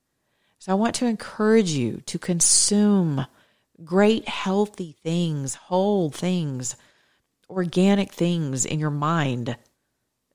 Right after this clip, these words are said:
Pay attention to who it is you're listening to, right? Pay attention to what you're consuming with your eyes and your ears and the people around you, your relatives, good grief, some of you, the person you sleep next to,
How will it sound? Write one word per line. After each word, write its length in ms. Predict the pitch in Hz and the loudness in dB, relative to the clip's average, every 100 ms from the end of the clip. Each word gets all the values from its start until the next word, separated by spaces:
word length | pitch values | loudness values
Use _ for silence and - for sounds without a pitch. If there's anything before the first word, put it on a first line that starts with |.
| _ | _
Pay 120 | 202 | -2
attention 480 | 220 220 208 208 196 | 0 0 0 0 -2
to 460 | 170 170 156 151 - - - | 0 0 2 0 -4 -14 -20
who 140 | 180 196 | -8 -4
it 60 | |
is 120 | 190 | 0
you're 80 | 170 | 0
listening 500 | 156 170 - 147 127 | 0 0 -2 -6 -6
to, 340 | 127 117 - - _ _ _ _ _ _ _ _ _ _ | -4 -4 -6 -10 _ _ _ _ _ _ _ _ _ _
right? 320 | 151 165 185 - | -2 2 2 -2
Pay 140 | 196 | -4
attention 400 | 196 208 196 190 | 0 0 0 -2
to 100 | 170 | 0
what 260 | 156 160 - | -2 -2 -4
you're 60 | |
consuming 480 | 165 156 - 170 165 | -6 -4 -2 -2 -2
with 100 | 147 | -4
your 140 | 135 - | -4 -4
eyes 380 | 135 143 139 131 | -4 -2 -2 -4
and 100 | 135 | -6
your 120 | 117 | -4
ears 500 | 135 143 139 135 - _ _ _ _ _ _ _ _ _ _ | -2 0 0 -2 -6 _ _ _ _ _ _ _ _ _ _
and 80 | - | -8
the 60 | 151 | -6
people 360 | - 220 214 143 | -4 -4 -4 -2
around 340 | 131 131 127 | -2 -2 -4
you, 220 | - - - _ _ _ _ _ _ _ _ | -6 -8 -12 _ _ _ _ _ _ _ _
your 160 | 156 160 | -6 0
relatives, 680 | 156 165 185 - 139 131 - | 2 4 4 4 2 0 -4
good 180 | - 156 | -6 -4
grief, 320 | 156 165 147 | 0 2 2
some 220 | - 156 | -2 -4
of 100 | 160 | -2
you, 80 | 139 | -2
the 80 | 131 | -2
person 320 | 147 160 156 | -2 -2 -2
you 80 | 147 | -4
sleep 220 | - 175 | -2 -2
next 280 | - 139 - | -2 -4 -4
to, 240 | 135 107 | -4 -4